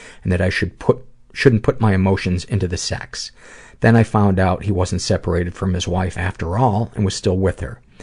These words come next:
I stopped responding to his messages and calls after that. I can't believe I was sto-, so stupid to believe him, and I felt used and disgusted with myself. I feel so ashamed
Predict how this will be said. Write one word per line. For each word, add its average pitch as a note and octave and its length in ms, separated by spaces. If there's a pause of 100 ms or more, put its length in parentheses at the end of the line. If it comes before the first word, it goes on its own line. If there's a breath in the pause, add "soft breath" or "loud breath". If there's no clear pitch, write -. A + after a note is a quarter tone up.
(200 loud breath)
I - 100
stopped - 320
responding F#2 480
to F#2 100
his F#2 120
messages A2 600 (440 loud breath)
and G#2+ 120
calls E2 480
after F2 280
that. E2 280 (240)
I A2+ 60
can't - 280
believe A2+ 240
I F#2+ 60
was F#2 160
sto-, - 340
so A#2+ 240
stupid G#2 340
to G2+ 60
believe F#2+ 320
him, F2 200 (440 loud breath)
and F#2+ 80
I F#2 60
felt F2+ 260
used F#2+ 340
and F#2+ 80
disgusted F2 560
with C#2 180
myself. - 600 (100)
I F#2 100
feel G2 200
so A2 240
ashamed F#2+ 480